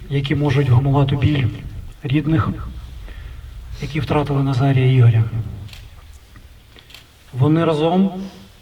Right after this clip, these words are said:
добровільно долучились до Збройних сил України,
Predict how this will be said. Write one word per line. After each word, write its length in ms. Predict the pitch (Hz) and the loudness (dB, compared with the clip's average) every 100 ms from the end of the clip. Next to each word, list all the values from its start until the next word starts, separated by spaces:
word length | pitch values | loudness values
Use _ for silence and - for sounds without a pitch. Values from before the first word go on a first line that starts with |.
| - - | -20 -10
добровільно 840 | 151 131 - 147 147 156 156 - - - - _ _ _ _ _ _ - | -2 4 4 4 2 0 -2 -4 -16 -20 -20 _ _ _ _ _ _ -4
долучились 480 | 151 151 - 165 151 | 0 0 2 2 2
до 100 | 151 | 2
Збройних 440 | 135 151 147 143 | 4 4 4 2
сил 220 | 143 151 | 2 2
України, 560 | 143 147 143 151 160 131 | 2 2 2 2 0 -4